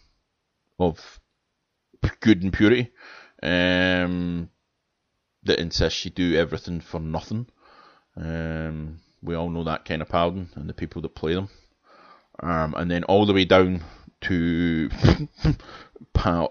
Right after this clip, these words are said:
paladins of slaughter, um, kind of evil paladins, um, because that's the thing. Paladins aren't always, are, you know, uh,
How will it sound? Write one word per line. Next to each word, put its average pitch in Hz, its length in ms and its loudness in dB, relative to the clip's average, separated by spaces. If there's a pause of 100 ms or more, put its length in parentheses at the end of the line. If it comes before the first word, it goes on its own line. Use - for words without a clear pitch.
paladins 95 560 4
of 82 80 -2
slaughter, - 560 4 (580)
um, 85 640 0 (480)
kind 98 220 6
of 92 200 0 (460)
evil 104 280 4
paladins, 113 600 6 (480)
um, 85 200 -2
because 92 260 -4
that's 127 200 10
the 110 120 2
thing. 107 140 2 (840)
Paladins 120 480 8
aren't 98 220 4
always, 92 400 4
are, 92 200 6 (300)
you 101 100 -6
know, 98 180 0 (120)
uh, 110 140 -4